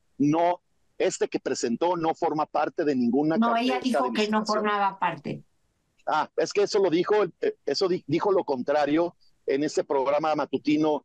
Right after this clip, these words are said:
Speaker 1: de televisión, en el
Speaker 2: No,
Speaker 1: cual, por cierto,
Speaker 2: yo estaba en Hoy y dijo, "Voy a enseñar uno que no está en la carpeta,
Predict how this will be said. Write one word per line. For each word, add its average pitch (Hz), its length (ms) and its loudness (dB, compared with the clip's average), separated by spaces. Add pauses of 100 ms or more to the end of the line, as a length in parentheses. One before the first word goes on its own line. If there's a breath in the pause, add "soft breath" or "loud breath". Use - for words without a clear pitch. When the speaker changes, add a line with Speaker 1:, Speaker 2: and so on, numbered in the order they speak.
(160)
Speaker 1:
de 131 140 -2
televisión, 143 420 -2
en 180 100 0
el 269 60 0
Speaker 2:
No, 302 60 0
Speaker 1:
cual, 262 160 -2
por 254 120 -4
cierto, 320 220 -2
Speaker 2:
yo 262 120 0
estaba 262 420 -4
en 247 140 -6
Hoy 220 360 -2
y 190 100 2
dijo, 214 320 0
"Voy 247 300 0
a 277 60 0
enseñar 220 800 -2
uno 247 500 0 (400 loud breath)
que 208 220 2 (140)
no 226 420 2
está 220 420 -4
en 202 100 -2
la 196 120 -2
carpeta, 202 720 -4